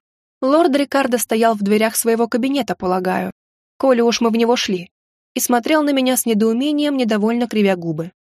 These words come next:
Пренеприятный тип. И вот как с ним договариваться? Права была Марика. Ох, права. Придётся трудно. Не ответив, я вроде как невзначай глянула на своего призрачного собеседника.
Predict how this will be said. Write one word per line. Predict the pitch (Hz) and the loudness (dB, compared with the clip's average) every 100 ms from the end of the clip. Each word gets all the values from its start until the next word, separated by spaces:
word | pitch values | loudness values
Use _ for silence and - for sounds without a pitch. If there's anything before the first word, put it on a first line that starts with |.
| _ _ - | _ _ -4
Пренеприятный | 214 208 208 214 180 165 175 | 2 2 4 2 0 -2 -4
тип. | - 185 - _ _ _ _ _ - | -4 -6 -8 _ _ _ _ _ -4
И | 240 | 0
вот | 247 | 0
как | - 370 | 0 -2
с | - | 0
ним | 294 294 | 0 2
договариваться? | 285 294 294 214 170 170 - - _ _ _ _ | 2 2 2 0 -2 -4 -6 -8 _ _ _ _
Права | - 262 254 277 | 0 2 2 2
была | 269 240 226 | 2 0 2
Марика. | 214 214 208 202 190 202 _ _ | 2 4 2 0 -6 -6 _ _
Ох, | - 254 - | -6 -6 -6
права. | - 190 185 185 - - _ _ _ | -4 -4 -2 -4 -6 -10 _ _ _
Придётся | - 214 196 196 226 | -2 0 2 0 -2
трудно. | 208 185 175 202 202 _ _ _ _ _ | -4 -6 -6 -8 -10 _ _ _ _ _
Не | 226 226 | -2 0
ответив, | 226 247 277 - 190 _ _ _ | 2 0 -2 -2 -6 _ _ _
я | - 285 | -2 0
вроде | 285 302 277 | 2 2 2
как | 269 269 | 0 0
невзначай | 254 226 226 226 294 285 | 0 0 -2 0 0 2
глянула | 233 269 277 269 | 2 0 0 0
на | 254 | 0
своего | 240 214 220 254 | 0 0 0 0
призрачного | - 233 233 208 233 233 | -2 -2 0 -2 -2 -2
собеседника. | - 254 262 208 185 180 - 196 | -4 -2 -2 -2 -2 -6 -10 -16